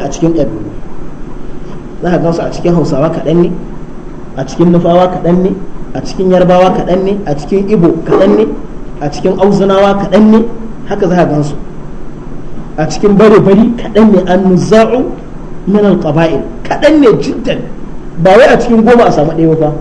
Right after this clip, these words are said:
Ba wai a cikin ashirin a samu ɗaya ba. Waɗanda suke riko da asalin musulunci ɗin. Wannan zai nuna maka, sai ka ga wata ƙabila gaba ɗaya tana ganin riko da musulunci irin yadda musulunci yake,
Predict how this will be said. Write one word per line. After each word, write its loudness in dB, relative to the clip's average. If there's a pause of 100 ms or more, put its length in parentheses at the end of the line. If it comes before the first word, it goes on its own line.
(1000)
Ba 4
wai 8
a 4
cikin 2
ashirin 2
a -2
samu -2
ɗaya 0
ba. -4 (1400)
Waɗanda 0
suke 0
riko 6
da 0
asalin 2 (500)
musulunci 0
ɗin. -8 (560)
Wannan 4
zai 4
nuna 6
maka, 4
sai 4
ka 6
ga 4
wata 4
ƙabila 4
gaba 2
ɗaya 4 (360)
tana 4
ganin 4
riko 2
da 2
musulunci 0
irin 0
yadda 4
musulunci 0
yake, 0